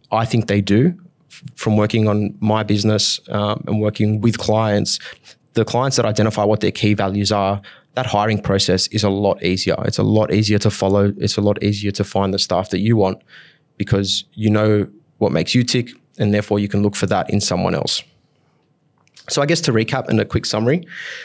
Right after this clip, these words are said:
we went through a technician versus business owner and what it's like to make that transition, the organizational chart and processes. And we also touched on values as well and having the right bums in seats. So again, we'll go into a lot more depth on all of those topics plus more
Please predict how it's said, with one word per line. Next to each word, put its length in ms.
we 200
went 280
through 380
a 80
technician 640
versus 220
business 340
owner 300
and 140
what 100
it's 200
like 240
to 120
make 220
that 180
transition, 680
the 140
organizational 680
chart 420
and 180
processes. 540
And 100
we 60
also 160
touched 280
on 120
values 440
as 140
well 220
and 100
having 300
the 80
right 280
bums 300
in 100
seats. 380
So 220
again, 420
we'll 120
go 100
into 200
a 20
lot 180
more 180
depth 460
on 220
all 180
of 80
those 220
topics 360
plus 360
more 280